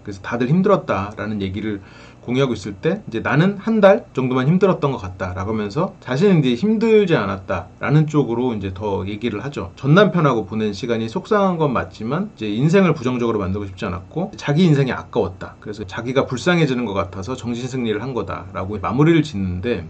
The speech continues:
이 얘기의 흐름을 잘 보면 다빈 씨는 온전히 고통을 마주하고 해소하지는 못한 상황일 수도 있겠다라는 의심이 들어요.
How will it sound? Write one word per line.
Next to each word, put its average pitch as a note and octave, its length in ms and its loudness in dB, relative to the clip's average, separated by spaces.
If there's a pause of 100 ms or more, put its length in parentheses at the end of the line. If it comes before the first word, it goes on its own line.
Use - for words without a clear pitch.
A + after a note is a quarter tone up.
(140)
이 G#3 180 6
얘기의 E3 280 10
흐름을 C#4 320 4
잘 D3+ 240 0
보면 A#2+ 560 -2 (260)
다빈 G3+ 400 4
씨는 F#3+ 1400 0
온전히 F#3 1080 6 (100)
고통을 E3+ 640 2
마주하고 D3 540 4
해소하지는 F#3 520 2
못한 G3 360 2
상황일 G3+ 460 2
수도 - 220 -2
있겠다라는 D3 580 2
의심이 A2+ 280 -4
들어요. F2 200 -12